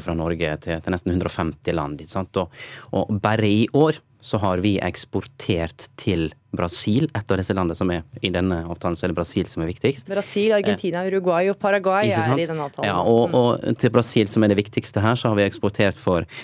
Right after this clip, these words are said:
Speaker 1: for, eh, nesten fem hundre million kroner. Eh, det er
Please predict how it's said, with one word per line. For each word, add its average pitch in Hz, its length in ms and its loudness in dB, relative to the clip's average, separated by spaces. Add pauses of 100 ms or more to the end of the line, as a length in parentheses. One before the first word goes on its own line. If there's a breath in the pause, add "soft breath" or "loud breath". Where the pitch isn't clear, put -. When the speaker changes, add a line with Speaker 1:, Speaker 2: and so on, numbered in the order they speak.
(100)
Speaker 1:
for, 92 220 2
eh, 85 360 2
nesten 98 380 2
fem 101 320 0
hundre 95 340 2
million 90 720 2
kroner. 110 380 2 (340 loud breath)
Eh, 95 300 2
det 107 240 2
er 101 280 4